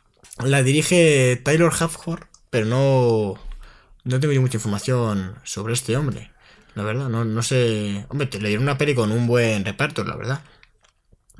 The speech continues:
No sé en qué se habrá movido. Mm, y después, bueno, sobre esta peli básicamente es que tampoco quiero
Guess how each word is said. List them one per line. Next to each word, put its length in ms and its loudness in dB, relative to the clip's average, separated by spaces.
No 120 -4
sé 680 -2
en 200 -6
qué 100 -2
se 100 0
habrá 180 0
movido. 420 -2
Mm, 640 -2
y 100 -4
después, 420 -2
bueno, 260 -6
sobre 240 -4
esta 160 -2
peli 180 0
básicamente 1080 0
es 100 -8
que 60 -8
tampoco 600 -2
quiero 960 -2